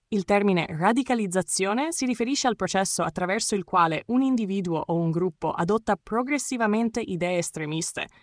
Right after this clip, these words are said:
spesso con l'intento di giustificare la violenza come mezzo per raggiungere determinati obiettivi. Questo processo non è esclusivo del contesto religioso,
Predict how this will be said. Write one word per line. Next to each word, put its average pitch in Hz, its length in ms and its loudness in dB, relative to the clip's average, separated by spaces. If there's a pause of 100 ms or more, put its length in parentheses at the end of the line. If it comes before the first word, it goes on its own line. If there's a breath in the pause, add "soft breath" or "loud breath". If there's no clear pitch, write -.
(120 soft breath)
spesso - 480 -4
con 285 140 0
l'intento 233 440 2
di 196 140 -2
giustificare 170 720 -2
la 156 100 0
violenza 196 760 -4
come 240 240 0
mezzo 226 520 -2
per 247 180 -4
raggiungere 170 580 0
determinati 156 540 -6
obiettivi. - 520 -10 (280)
Questo 302 340 -2
processo 220 600 0
non 220 180 4
è 247 80 4
esclusivo 160 580 -2
del 156 140 -2
contesto 156 460 -2
religioso, 151 560 -6